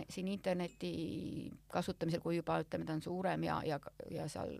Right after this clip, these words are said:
rohkem seda ise sealt kasutab, et näiteks kui mingid märgid, et laps ei taha võib-olla suhelda enam oma teiste kaaslastega või ta on kodus, ta on kuidagi häiritud, ta tõmbub endasse,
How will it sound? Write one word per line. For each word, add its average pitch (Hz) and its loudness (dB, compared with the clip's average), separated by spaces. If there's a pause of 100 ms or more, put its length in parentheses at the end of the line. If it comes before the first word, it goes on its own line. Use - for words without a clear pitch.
rohkem 170 0
seda 175 -2
ise 190 2
sealt 165 -2
kasutab, 180 -2 (680)
et 175 -4
näiteks 190 4
kui 170 4 (240)
mingid 185 0
märgid, 180 4
et - -6
laps - -4
ei - -4
taha 160 0
võib-olla 156 -4
suhelda 180 -2
enam 185 2
oma 190 2
teiste 190 -2
kaaslastega 180 -4
või 202 -2
ta - -4
on - -10 (120)
kodus, 214 -6
ta - -4
on 165 0
kuidagi - -6
häiritud, 190 -4 (100)
ta 160 -4
tõmbub 151 -4
endasse, 185 -2